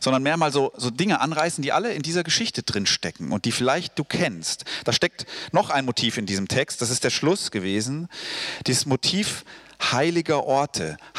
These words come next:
heilige Momente. Ja, dieser seltsame Traum. Und Jakob sagt dann,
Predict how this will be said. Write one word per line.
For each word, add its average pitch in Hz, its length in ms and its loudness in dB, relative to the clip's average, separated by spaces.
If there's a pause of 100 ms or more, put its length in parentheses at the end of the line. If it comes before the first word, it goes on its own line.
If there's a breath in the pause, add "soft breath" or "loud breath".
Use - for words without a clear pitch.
heilige 139 420 2
Momente. 113 720 0 (840 loud breath)
Ja, 117 120 2
dieser 117 220 2
seltsame 117 480 2
Traum. 87 580 0 (140)
Und 98 280 -2
Jakob 101 460 0
sagt 101 220 0
dann, 101 240 2